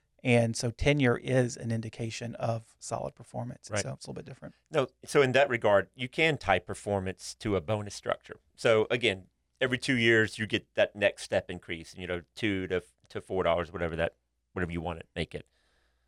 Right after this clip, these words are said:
Speaker 2: The really cool thing is you can give people waivers. So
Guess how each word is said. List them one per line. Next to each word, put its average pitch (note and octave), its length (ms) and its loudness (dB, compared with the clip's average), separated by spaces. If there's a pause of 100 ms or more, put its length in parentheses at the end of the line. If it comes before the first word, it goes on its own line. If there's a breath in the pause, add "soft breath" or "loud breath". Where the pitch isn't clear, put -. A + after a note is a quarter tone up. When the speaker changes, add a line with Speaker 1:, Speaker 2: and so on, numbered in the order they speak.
(520)
Speaker 2:
The A2+ 80 -2
really C#3+ 260 4
cool D#3 240 4
thing A2 280 2
is F#2 340 2 (420)
you A#2+ 140 -6
can G2+ 420 0 (360)
give A#2 220 -2
people G2+ 360 -2
waivers. F2+ 560 0 (500)
So G2 360 2